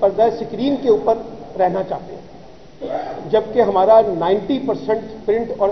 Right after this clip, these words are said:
الیکٹرانک میڈیا وہ پس پردہ رہ کر کام کرنے کی کوشش کرتا ہے۔ ان کی کیونکہ شکل نظر نہیں آتی، ان کی کیونکہ تصویر نظر نہیں آتی، ان کا کیونکہ نام نظر نہیں آتا، تو ہم سمجھتے ہیں کہ یہ غیر اہم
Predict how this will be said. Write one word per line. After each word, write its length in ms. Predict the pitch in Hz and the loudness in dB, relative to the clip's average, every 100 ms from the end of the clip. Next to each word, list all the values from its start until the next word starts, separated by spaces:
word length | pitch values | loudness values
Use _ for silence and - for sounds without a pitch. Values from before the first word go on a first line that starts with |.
| 190 | 0
الیکٹرانک 640 | 196 - 180 208 214 - | -2 -2 0 0 -2 -8
میڈیا 340 | 180 208 202 131 - - - - - - - - 165 | -8 4 4 4 -4 -14 -18 -20 -20 -20 -20 -20 0
وہ 400 | 226 247 247 254 - - - - | 6 8 6 2 -4 -10 -12 -4
پس 180 | 208 254 - | 0 0 2
پردہ 240 | 220 208 | 2 8
رہ 200 | 262 214 185 | 8 8 4
کر 100 | 208 180 - - - | 2 -2 -6 -12 0
کام 200 | 190 190 | 2 2
کرنے 220 | 202 170 | -2 0
کی 160 | 185 220 - | -4 -4 -8
کوشش 280 | 175 190 - | -8 -8 -10
کرتا 240 | - - | -10 -10
ہے۔ 140 | - - - - - - - - - - | -14 -16 -20 -20 -20 -20 -20 -20 -20 -8
ان 120 | 220 214 | -8 -6
کی 100 | 247 | -8
کیونکہ 240 | 233 226 | -6 -6
شکل 300 | - 202 254 | -4 0 4
نظر 200 | 247 247 | 4 2
نہیں 200 | 247 247 | 2 0
آتی، 220 | 226 233 220 - - - - - - - - | 0 0 -10 -10 -16 -20 -20 -20 -20 -20 -4
ان 100 | 202 | -4
کی 140 | 202 233 | -2 -6
کیونکہ 260 | 233 214 226 | -6 -4 -4
تصویر 340 | 202 202 262 | -4 -4 0
نظر 200 | 254 240 | 2 2
نہیں 180 | 233 240 | 2 2
آتی، 340 | 220 - 214 - - - - | 0 -2 -10 -12 -16 -16 -12
ان 280 | 392 - 208 | -10 -8 0
کا 80 | 233 | 0
کیونکہ 260 | 233 226 | 0 0
نام 360 | 214 190 214 240 | 0 4 2 4
نظر 160 | 226 233 | 2 2
نہیں 200 | 247 233 | 4 4
آتا، 320 | 190 196 180 - - - - - | 6 4 4 0 -16 -20 -20 -2
تو 100 | 202 | 0
ہم 80 | 202 | 2
سمجھتے 340 | 214 214 214 226 | 2 0 4 2
ہیں 80 | |
کہ 40 | 226 | 2
یہ 180 | 220 220 160 | 2 2 4
غیر 220 | 180 202 208 | 6 6 2
اہم 240 | 180 180 | -2 -4